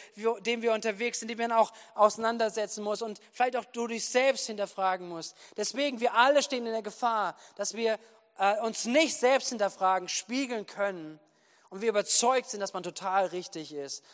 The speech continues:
und, und letztendlich wir ein Opfer von all dem sind. Und das Prinzip sehen wir an verschiedensten Stellen in der Bibel. Ich habe mal das nicht aus Beziehung genommen, aber das, was die Pharisäer in dem Kontext mit Jesus hatten.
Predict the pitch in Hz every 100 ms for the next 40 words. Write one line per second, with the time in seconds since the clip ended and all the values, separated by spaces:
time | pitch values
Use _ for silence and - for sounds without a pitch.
0 | _ 156 156 - _ _ 175 185 - -
1 | 175 180 196 202 196 196 190 190 185 _
2 | 180 180 170 - 165 151 147 _ - 160
3 | 151 151 143 143 143 139 - - 131 117
4 | - - _ _ _ _ _ _ _ _
5 | _ 185 233 - 240 - 254 240 - 220
6 | 220 202 185 170 165 180 208 214 196 185
7 | - 180 165 156 156 175 151 196 196 180
8 | 175 - - - 190 214 190 - 170 -
9 | 233 208 170 151 160 151 156 180 - -
10 | - _ 175 - 165 185 170 151 196 202
11 | 175 180 - 165 160 160 - - 202 -
12 | 175 160 - 160 170 160 135 - 113 -